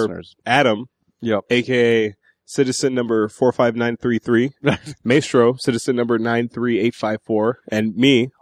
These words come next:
Speaker 2: Hollywood, citizen number two five nine nine nine, because this is our first recording under our
Speaker 1: Yeah.
Speaker 2: new emperor,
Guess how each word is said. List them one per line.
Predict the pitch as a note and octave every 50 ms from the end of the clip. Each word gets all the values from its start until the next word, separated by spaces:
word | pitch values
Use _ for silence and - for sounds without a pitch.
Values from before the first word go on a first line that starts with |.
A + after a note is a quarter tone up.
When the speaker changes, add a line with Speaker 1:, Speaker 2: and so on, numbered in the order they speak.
| _ _ _ _ _ _
Speaker 2:
Hollywood, | _ - C3 C#3 C3+ A#2+ A2 G#2+ G#2+ G#2+ A2 A2
citizen | - - C3+ A#2+ A2+ - C3 A#2
number | A#2 A2 G#2+ G#2
two | - - C3 -
five | - B2 A2+ A2
nine | A2 A2+ A2+ A2+
nine | A2 A2 G#2+ G#2+
nine, | A#2 A#2+ A#2+ G#2+ G#2 G#2
because | A#2 A2+ C3+ B2
this | A#2+ B2+
is | A#2 A2
our | A2+
first | - - D3+ D3+ C#3 - -
recording | A#2+ - - D3+ D3+ C#3 A#2+ A#2+ A2+ A2+ E2+
under | G#2+ A2+ A2 A2+ A2 G#2+ F#2+ F#2
our | - C#3
Speaker 1:
Yeah. | C3+ B2+
Speaker 2:
new | - C#3+ C#3+
emperor, | - C3+ C#3+ D3 C3 C#3+ A#2+ A2 G#2+ G#2+ A2 A2